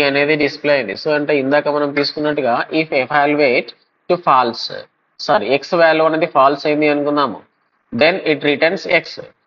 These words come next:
otherwise Y. అంటే ఇక్కడ మనకి ఏమొచ్చేసింది, రెండింటిని చ-, compare చేసినట్లయితే మనకి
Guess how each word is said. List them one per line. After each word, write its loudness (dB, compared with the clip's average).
otherwise 2
Y. 2
అంటే 0
ఇక్కడ 0
మనకి 2
ఏమొచ్చేసింది, 0
రెండింటిని 0
చ-, 0
compare 2
చేసినట్లయితే 0
మనకి 0